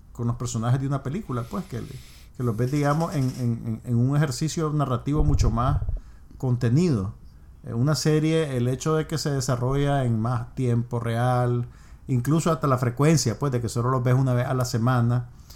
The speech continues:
yo creo que eso, eso cambia un poquito la, la, la manera en que uno conecta con, con los personajes, pues, o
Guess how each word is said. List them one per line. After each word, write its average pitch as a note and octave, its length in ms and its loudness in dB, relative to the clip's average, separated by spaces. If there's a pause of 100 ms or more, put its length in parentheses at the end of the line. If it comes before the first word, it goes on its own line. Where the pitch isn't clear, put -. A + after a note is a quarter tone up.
(360)
yo B2 200 0
creo E3 360 4
que C#3 240 2
eso, D3+ 300 0
eso C#3+ 280 -4
cambia D3 360 2
un B2+ 100 2
poquito B2 460 -4
la, A2+ 260 0
la, C#3 240 -10 (320)
la B2 100 -4
manera A2+ 320 -2
en B2+ 120 0
que B2+ 80 -4
uno A2+ 640 0 (420)
conecta A#2+ 600 0
con, G2+ 320 -4
con G#2 220 -6
los G2 100 -4
personajes, G#2 640 -4
pues, A#2+ 160 -4
o G2 240 -10